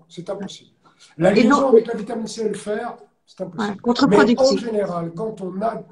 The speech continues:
Speaker 1: souffre de monochromatose et qu'on est traité pour ça, on sait qu'on ne peut pas prendre de vitamine C.
Speaker 2: D'accord. Alors, le,
Speaker 1: Voilà.
Speaker 2: la deuxième partie de la question, c'est que prendre comme complément si on a cette pathologie ?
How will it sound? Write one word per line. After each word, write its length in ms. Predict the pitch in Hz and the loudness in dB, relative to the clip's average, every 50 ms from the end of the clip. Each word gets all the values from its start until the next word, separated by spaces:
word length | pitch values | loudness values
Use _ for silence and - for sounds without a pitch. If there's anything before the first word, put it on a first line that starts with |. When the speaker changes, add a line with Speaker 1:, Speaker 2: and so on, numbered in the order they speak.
| _ _ | _ _
Speaker 1:
souffre 400 | - - - 247 - - - 196 | -20 -18 -16 -16 -16 -14 -14 -12
de 80 | 170 165 | -10 -10
monochromatose 680 | 165 165 165 - 165 165 165 165 165 185 180 156 - | -8 -8 -8 -8 -8 -8 -8 -6 -4 -4 -4 -4 -6
et 40 | - | -12
qu'on 140 | - - - | -14 -12 -12
est 120 | 135 - | -12 -10
traité 340 | - - 208 208 202 202 196 | -6 -4 -4 -2 -2 -2 -4
pour 180 | - - - - | -6 -8 -10 -14
ça, 380 | - 170 165 170 170 165 - - _ _ - | -10 -6 -6 -6 -6 -8 -10 -16 _ _ -10
on 160 | - 190 185 | -4 -2 -2
sait 440 | 185 - - - 247 233 196 - - _ _ _ _ | -2 -2 -4 -4 -4 -4 -4 -4 -6 _ _ _ _
qu'on 140 | - 185 185 | -8 -8 -8
ne 40 | 180 | -6
peut 160 | 185 185 180 | -6 -8 -6
pas 140 | - 175 160 | -6 -8 -8
prendre 340 | - - - 160 160 156 | -8 -10 -10 -8 -8 -8
de 200 | 151 127 123 123 127 - - - - _ _ - | -8 -8 -8 -8 -10 -14 -20 -20 -20 _ _ -18
vitamine 260 | 151 - 151 127 117 | -14 -12 -12 -12 -12
C. 120 | - - 165 - - - _ _ _ _ _ _ _ - - | -14 -16 -18 -18 -20 -20 _ _ _ _ _ _ _ -8 -2
Speaker 2:
D'accord. 380 | 202 214 214 208 220 202 - - | 0 2 4 6 6 4 4 4
Alors, 300 | - 220 233 233 233 220 - | 2 4 6 6 6 6 4
le, 60 | 233 233 | 6 6
Speaker 1:
Voilà. 140 | 220 214 214 | 6 6 6
Speaker 2:
la 160 | 220 220 214 | 6 4 4
deuxième 300 | 214 247 262 262 285 285 | 2 0 0 -2 -2 -2
partie 320 | 240 277 262 - - 285 240 | -2 -2 -2 -2 -2 0 2
de 40 | |
la 120 | 269 269 254 | 4 2 2
question, 520 | - 269 240 - - - - 269 277 311 | 2 -2 -2 -4 -2 -2 2 4 4 4
c'est 240 | 320 - - 247 240 | 2 2 0 -2 -2
que 220 | - - - 330 330 - | 0 2 2 2 2 2
prendre 420 | - - 285 294 320 311 311 - | 4 6 8 8 6 6 2 -2
comme 200 | - 277 262 247 240 | 0 2 2 2 4
complément 640 | - 269 269 247 - 240 247 247 240 233 247 277 302 | 4 2 2 2 2 4 6 8 8 8 8 6 4
si 200 | - - 269 240 | 4 2 4 4
on 100 | 240 233 | 6 6
a 100 | 240 240 | 4 2
cette 220 | - 277 - _ | 2 -2 -4 _
pathologie ? 680 | - 247 240 - 262 240 226 233 233 214 214 226 240 | 2 2 2 4 2 4 6 6 6 6 4 2 0